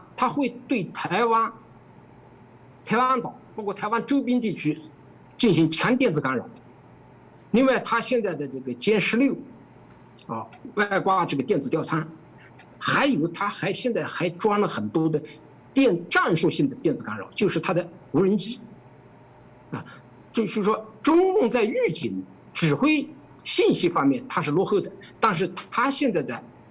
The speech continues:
发展它的电子干扰。当然呢，这个美军呢，当然它的电子干扰也很厉害，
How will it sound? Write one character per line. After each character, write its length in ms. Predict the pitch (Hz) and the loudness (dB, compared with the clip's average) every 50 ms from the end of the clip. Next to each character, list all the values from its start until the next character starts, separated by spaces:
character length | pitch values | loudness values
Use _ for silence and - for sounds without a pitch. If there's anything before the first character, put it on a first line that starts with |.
| - - - - - - - - - - - - - - | -20 -20 -20 -20 -20 -20 -20 -20 -20 -20 -20 -20 -20 -10
发 200 | - - 175 185 | -2 0 0 0
展 360 | 180 180 165 151 - - - - | 0 -2 -8 -10 -8 -10 -10 -8
它 120 | - 156 | -8 -8
的 100 | 156 - | -6 -4
电 180 | 139 - 247 190 | 0 2 2 2
子 80 | 135 139 | 2 0
干 140 | 139 170 208 | 0 -2 -2
扰。 140 | 165 - - - - - - - - - - - - - - - - - - - - - - - - - - - - - - - - - - | -4 -6 -8 -12 -20 -20 -20 -20 -20 -20 -20 -20 -20 -20 -20 -20 -20 -20 -20 -20 -20 -20 -20 -20 -20 -20 -20 -20 -20 -20 -20 -20 -8 -2 2
当 140 | 220 233 | 4 4
然 140 | 233 226 226 | 4 4 4
呢， 180 | 220 208 175 - - - - - - - - | 2 2 0 -4 -8 -14 -20 -20 -20 -18 -6
这 180 | - - 196 180 | -2 -2 -2 0
个 380 | 190 175 156 143 139 131 127 127 127 123 120 120 117 117 139 147 175 175 - - - - - - - - - - - - - - - - - - - - - | 2 2 2 2 2 0 -2 -2 -4 -4 -6 -6 -8 -10 -10 -10 -12 -12 -14 -16 -18 -20 -20 -20 -20 -20 -20 -20 -20 -20 -20 -20 -20 -20 -20 -20 -20 -12 -6
美 340 | - 156 165 160 147 139 135 | -2 0 2 2 2 2 2
军 240 | - 196 226 247 | 2 4 4 6
呢， 160 | 247 240 175 147 | 6 4 4 2
当 160 | 170 165 156 | 0 0 0
然 140 | 165 170 156 | 0 -2 -2
它 160 | - - 214 | -2 -2 -2
的 100 | 185 180 | -2 0
电 180 | - 247 208 | 0 0 0
子 100 | 156 160 | 0 0
干 120 | 160 180 160 | 0 0 0
扰 140 | 143 127 139 | -2 -2 -4
也 180 | 214 214 160 | -4 -4 -4
很 220 | 165 - 95 101 135 | -4 -4 -4 -4 -4
厉 60 | - | -6
害， 140 | - - | -6 -10